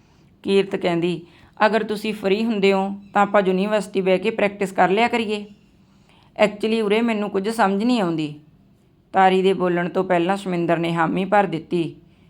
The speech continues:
ਕਹਿੰਦਾ, "ਹੋਰ ਯਾਰ ਤਾਰੀ, ਨਾਲੇ ਮੈਨੂੰ ਵੀ ਪਤਾ ਲੱਗ ਜੂ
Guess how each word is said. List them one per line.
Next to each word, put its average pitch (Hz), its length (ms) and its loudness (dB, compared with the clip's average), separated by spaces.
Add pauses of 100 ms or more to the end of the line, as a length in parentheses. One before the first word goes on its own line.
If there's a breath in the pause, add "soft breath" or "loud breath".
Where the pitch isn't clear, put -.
(280 soft breath)
ਕਹਿੰਦਾ, 190 320 2
"ਹੋਰ 196 220 2
ਯਾਰ 185 220 4
ਤਾਰੀ, 175 520 2 (380 loud breath)
ਨਾਲੇ 202 220 4
ਮੈਨੂੰ 185 320 0
ਵੀ 226 100 -2
ਪਤਾ 202 280 4
ਲੱਗ 180 160 4
ਜੂ 180 440 -2